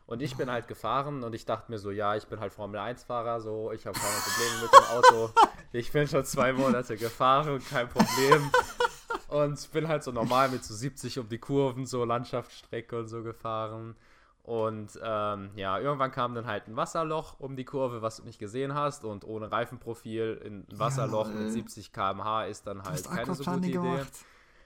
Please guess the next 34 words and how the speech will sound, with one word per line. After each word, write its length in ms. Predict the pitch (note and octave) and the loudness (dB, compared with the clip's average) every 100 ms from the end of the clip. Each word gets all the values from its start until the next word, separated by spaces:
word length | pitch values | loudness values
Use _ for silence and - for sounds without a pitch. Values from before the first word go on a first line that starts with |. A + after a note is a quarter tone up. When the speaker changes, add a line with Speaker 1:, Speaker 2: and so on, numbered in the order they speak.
| _ _ _ | _ _ _
Speaker 1:
Das 200 | - C3+ D3 | -6 -2 2
heißt, 200 | C3+ C3+ | 2 0
ich 140 | D3+ | -4
hab 100 | B2+ | -4
so 180 | B2 A2+ | -4 -4
richtig, 500 | B2 C3+ - A2 A2+ | -4 -4 -4 -6 -4
wie 60 | C3 | -4
du 80 | |
es 60 | B2+ | -4
dir 100 | B2 | -8
vorstellst, 600 | - B2 A#2 - G#2+ G#2+ | -4 -2 -2 -2 -6 -4
wir 120 | A#2+ | -4
haben 160 | A#2 A#2 | -2 -2
uns 160 | A2 - | -4 -4
dreimal 500 | A2 A#2 B2+ B2 G2+ | 0 2 2 2 0
auf 180 | A#2+ | -2
der 120 | - A2 | -4 -8
Straße 480 | - A2 A#2 A#2 | -2 0 2 0
so 240 | G#2+ G#2+ G2 | -8 -10 -10
quer 340 | - A2 A2+ | -8 -2 -2
gedreht. 560 | G#2+ G#2 G2+ G#2 B2 - - - _ | -4 -8 -6 -4 -6 -10 -20 -20 _
Zum 200 | - B2+ | -6 -6
Glück 340 | - E3 F3 | -4 -4 -4
kam 300 | - C#3+ C3+ | -4 -2 -2
uns 120 | B2+ - | -4 -6
kein 200 | B2 D#2 | -6 -2
Auto 280 | C#3+ C3+ | -4 -2
entgegen, 500 | A2 G#2 A2+ A#2 C3 | -6 -6 -8 -6 -4
weil 140 | A2 G#2 | -4 -4
halt 140 | G#2+ | -4
Neuseeland 400 | G#2 G2 G#2 G2+ | -8 -10 -10 -10
keine 240 | - F#2+ F#2+ | -12 -10 -8
Autos 320 | G#2+ A2 - | -8 -8 -10
sind. 260 | A2+ A2+ | -12 -12